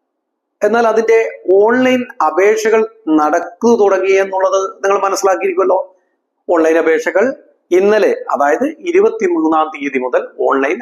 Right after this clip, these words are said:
അപേക്ഷകൾ തുടങ്ങിക്കഴിഞ്ഞു. ഇന്ത്യൻ റെയിൽവേയുടെ ഗ്രൂപ്പ് ഡി പോസ്റ്റുകളാണ് വിളിച്ചിരിക്കുന്നത്. അപ്പൊ നമ്മൾ ആദ്യം തന്നെ മനസ്സിലാക്കേണ്ടത് ഇത് ആർ ആർ ബി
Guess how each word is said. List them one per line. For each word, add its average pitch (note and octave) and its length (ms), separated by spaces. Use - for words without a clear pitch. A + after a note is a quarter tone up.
അപേക്ഷകൾ B2 440
തുടങ്ങിക്കഴിഞ്ഞു. F#3 560
ഇന്ത്യൻ B3+ 420
റെയിൽവേയുടെ F#3+ 640
ഗ്രൂപ്പ് G#3 340
ഡി A#3 200
പോസ്റ്റുകളാണ് F3 680
വിളിച്ചിരിക്കുന്നത്. E3+ 580
അപ്പൊ A3+ 120
നമ്മൾ A#3+ 160
ആദ്യം A#3 420
തന്നെ A#3+ 140
മനസ്സിലാക്കേണ്ടത് G3 760
ഇത് F#3 320
ആർ F3 400
ആർ G3 200
ബി F3+ 280